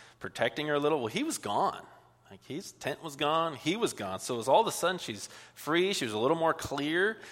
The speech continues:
She said she's hungry, she said she needs help, and she's never expressed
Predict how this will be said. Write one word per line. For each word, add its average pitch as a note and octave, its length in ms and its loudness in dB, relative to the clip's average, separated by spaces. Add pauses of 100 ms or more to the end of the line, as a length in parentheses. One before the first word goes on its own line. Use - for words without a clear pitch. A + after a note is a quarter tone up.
(140)
She - 100 -10
said A#2 140 -2
she's G#2 160 -4
hungry, G3 720 4
she - 140 -4
said G#2 80 -6
she G#2+ 100 -8
needs F#2+ 180 -8
help, G#3+ 480 6
and B2 100 -4
she's C#3+ 160 -2
never G#3+ 360 6
expressed - 400 2